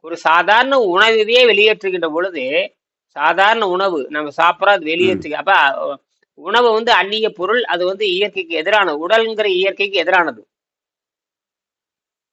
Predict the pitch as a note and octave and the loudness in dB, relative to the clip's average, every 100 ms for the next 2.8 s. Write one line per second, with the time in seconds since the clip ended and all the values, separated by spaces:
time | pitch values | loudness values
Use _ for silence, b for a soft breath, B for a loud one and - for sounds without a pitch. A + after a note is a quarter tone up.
0 | _ _ _ _ _ _ _ _ _ _ | _ _ _ _ _ _ _ _ _ _
1 | _ _ _ _ _ _ C#3+ G3 A3+ B3 | _ _ _ _ _ _ -4 0 2 0
2 | A3 F#3+ F3+ F3 G3+ F#3 E3 | 0 0 0 0 -2 0 -2